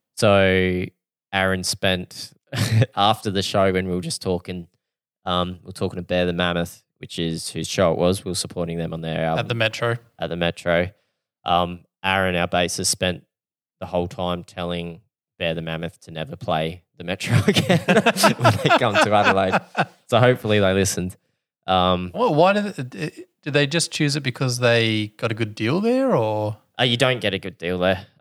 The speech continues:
Speaker 1: Um, it would have been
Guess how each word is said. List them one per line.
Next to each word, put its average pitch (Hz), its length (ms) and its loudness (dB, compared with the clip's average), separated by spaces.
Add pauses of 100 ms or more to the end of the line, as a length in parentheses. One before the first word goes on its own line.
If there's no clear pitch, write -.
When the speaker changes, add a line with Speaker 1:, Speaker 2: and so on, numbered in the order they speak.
Speaker 1:
Um, 98 420 0 (800)
it 107 260 -2 (520)
would 151 160 4
have 131 100 -4
been 120 540 0